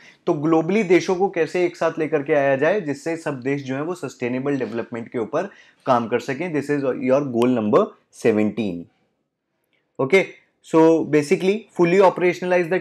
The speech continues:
technology bank and science, technology and innovation capacity, build mechanism for least developed countries by टू थाउजेंड सेवेंटीन। तो दो हज़ार सतारह तक का टारगेट दिया गया था।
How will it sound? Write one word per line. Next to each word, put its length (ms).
technology 600
bank 200
and 200
science, 360
technology 580
and 140
innovation 480
capacity, 580
build 260
mechanism 460
for 120
least 280
developed 320
countries 360
by 240
टू 200
थाउजेंड 360
सेवेंटीन। 800
तो 180
दो 180
हज़ार 200
सतारह 340
तक 160
का 100
टारगेट 380
दिया 260
गया 180
था। 260